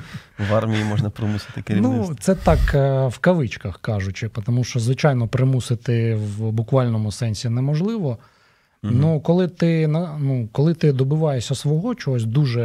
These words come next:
Speaker 2: е, ретельно, то рано чи пізно тобі дадуть таку можливість.
Speaker 1: Мгм. Тобто ти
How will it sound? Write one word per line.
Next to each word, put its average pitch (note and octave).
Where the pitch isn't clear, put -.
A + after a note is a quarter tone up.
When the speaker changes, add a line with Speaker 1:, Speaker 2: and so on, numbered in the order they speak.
Speaker 2:
е, A#2+
ретельно, A2+
то B2
рано F#3+
чи -
пізно F3+
тобі B2
дадуть A#2+
таку -
можливість. F#2+
Speaker 1:
Мгм. G2
Тобто -
ти B2+